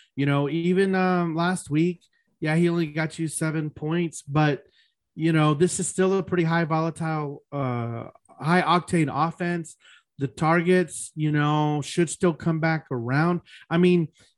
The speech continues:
in, even in that Jacksonville game, he had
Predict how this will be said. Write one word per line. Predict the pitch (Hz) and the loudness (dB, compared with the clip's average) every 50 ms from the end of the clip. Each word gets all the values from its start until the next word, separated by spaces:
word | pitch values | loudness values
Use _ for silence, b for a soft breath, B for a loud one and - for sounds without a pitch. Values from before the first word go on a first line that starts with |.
| _ - | _ 0
in, | 190 208 226 | 0 2 2
even | 254 247 233 233 254 262 | 2 0 0 0 0 0
in | 254 247 | 2 0
that | 240 196 160 | -2 -2 -4
Jacksonville | 139 185 180 175 156 - - 226 214 190 208 190 165 | 0 2 2 2 2 -2 -8 -8 -2 0 0 0 0
game, | 143 151 175 214 247 220 | 0 0 0 0 0 -2
he | 180 170 185 196 | -2 0 0 0
had | 196 202 214 208 190 - | 0 0 -2 -2 -4 -6